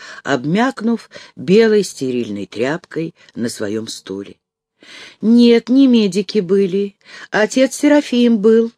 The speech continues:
сказала Елена Фёдоровна. "Точно такой, как ты рассказывал. Я его хорошо рассмотрела.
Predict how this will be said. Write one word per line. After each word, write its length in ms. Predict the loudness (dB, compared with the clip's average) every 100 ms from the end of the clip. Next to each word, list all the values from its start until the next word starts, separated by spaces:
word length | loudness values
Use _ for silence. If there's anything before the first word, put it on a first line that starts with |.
| _
сказала 680 | -10 0 0 2 0 0 -2
Елена 420 | -2 0 0 -2
Фёдоровна. 580 | -4 -6 -6 -12 -12 -16 _ _ -20 -20 _
"Точно 520 | 2 4 4 2 0
такой, 400 | 0 -2 2 2
как 220 | 2 -4 -2
ты 160 | -2
рассказывал. 760 | -2 -4 -6 -6 -6 -8 -14 -18 _ -20 -8
Я 260 | 0 2 4
его 180 | 2
хорошо 360 | 0 -2 -2 -2
рассмотрела. 800 | -2 -4 -6 -6 -6 -6 -6 -10